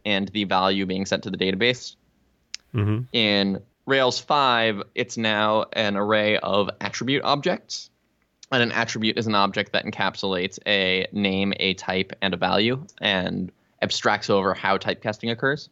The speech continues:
Speaker 1: and when typecasting occurs.
Speaker 2: Right.
Speaker 1: So that was the first change. And then the second change is just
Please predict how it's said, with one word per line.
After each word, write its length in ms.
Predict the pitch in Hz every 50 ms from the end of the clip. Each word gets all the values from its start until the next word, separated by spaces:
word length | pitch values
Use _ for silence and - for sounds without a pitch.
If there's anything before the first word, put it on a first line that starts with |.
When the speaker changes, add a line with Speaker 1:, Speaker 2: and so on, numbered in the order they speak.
| _ _
Speaker 1:
and 180 | _ - 98 87
when 200 | - 190 185 -
typecasting 500 | - 117 110 117 - 120 113 - - 120
occurs. 380 | 123 - - 139 135 135 - - _ _ -
Speaker 2:
Right. 180 | 110 92 - - _ _ _ _ _ _ -
Speaker 1:
So 120 | - -
that 40 | 139
was 100 | 147 147
the 60 | 113
first 200 | - 139 127 -
change. 220 | - 110 101 107 107 -
And 80 | 123 123
then 80 | 120
the 60 | 120 117
second 240 | 131 131 - 139 123
change 280 | - 139 127 123 113 - -
is 180 | - 117 110 -
just 480 | - 110 110 - - - _ - -